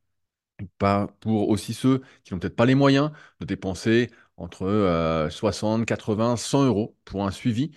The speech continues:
ou, euh, un programme en ligne par mois, et souvent un mois, bah, ça suffit pas, hein, ça, ça s'envisage plutôt sur le moyen et long terme. Donc on tient vraiment quelque chose, c'est pour ça que je vous en parle. D'ailleurs, on est en train de changer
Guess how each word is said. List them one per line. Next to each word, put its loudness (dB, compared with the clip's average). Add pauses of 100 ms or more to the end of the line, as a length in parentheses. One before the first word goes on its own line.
(400)
ou, 2
euh, 2
un -4
programme -2
en 2
ligne 0 (180)
par -6
mois, 0
et -8
souvent -8
un -4
mois, -2
bah, -4
ça -12
suffit -14
pas, 0
hein, -2
ça, -8
ça -20
s'envisage -2
plutôt -2
sur -6
le -2
moyen 2
et 0
long 0
terme. 0 (520)
Donc -6
on 0
tient 2
vraiment 4
quelque 2
chose, -2 (100)
c'est -20
pour -6
ça -2
que -8
je -8
vous -4
en -8
parle. -4
D'ailleurs, -4
on -4
est -2
en -4
train -6
de -4
changer 0